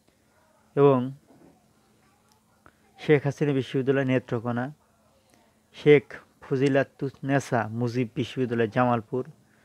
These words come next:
বেসরকারি বিশ্ববিদ্যালয়। মেডিকেল কলেজ হচ্ছে ময়মনসিংহ মেডিকেল কলেজ,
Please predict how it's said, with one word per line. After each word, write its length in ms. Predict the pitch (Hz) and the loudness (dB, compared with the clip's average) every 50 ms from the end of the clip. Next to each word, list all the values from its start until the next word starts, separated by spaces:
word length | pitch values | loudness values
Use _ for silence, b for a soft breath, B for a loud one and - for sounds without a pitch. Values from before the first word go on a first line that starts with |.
| b b b b _ _ | b b b b _ _
বেসরকারি 500 | - 139 131 - 143 135 120 - 123 113 107 | 2 2 2 2 0 -4 -4 -4 -4 -4 -4
বিশ্ববিদ্যালয়। 540 | 101 92 110 113 107 - 110 107 104 107 110 - _ _ _ _ _ _ _ _ _ _ _ _ _ _ _ _ _ _ _ _ _ _ _ _ _ _ _ _ _ b b b b b b b b b b b b _ _ - | -6 -8 -10 -10 -12 -10 -12 -12 -14 -14 -16 -20 _ _ _ _ _ _ _ _ _ _ _ _ _ _ _ _ _ _ _ _ _ _ _ _ _ _ _ _ _ b b b b b b b b b b b b _ _ 0
মেডিকেল 380 | 135 147 147 170 160 175 180 170 | 4 6 6 6 6 6 2 2
কলেজ 220 | - 175 165 160 | 4 6 6 6
হচ্ছে 180 | 156 135 - 165 151 143 | 4 4 2 -2 0 2
ময়মনসিংহ 460 | 143 143 147 143 139 117 110 151 151 147 | 4 4 4 4 2 0 -2 -2 0 2
মেডিকেল 360 | 143 139 131 139 131 143 139 127 | 2 2 2 2 2 2 0 2
কলেজ, 320 | - 135 135 139 147 139 | 2 2 2 2 0 -4